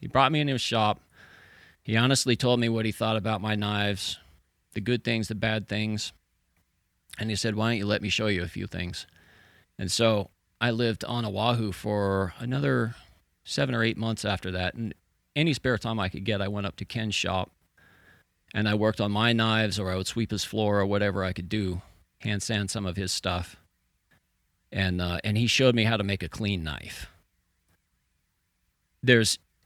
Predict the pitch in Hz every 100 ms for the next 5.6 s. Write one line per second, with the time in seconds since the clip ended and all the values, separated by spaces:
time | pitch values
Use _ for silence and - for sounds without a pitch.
0 | - 135 156 160 120 123 120 113 107 107
1 | 110 - 127 113 - - _ _ _ _
2 | _ - 104 - 247 - 147 - 110 87
3 | 80 - 95 107 92 101 95 127 120 104
4 | - 123 131 117 113 120 117 - 143 104
5 | 90 90 95 87 69 95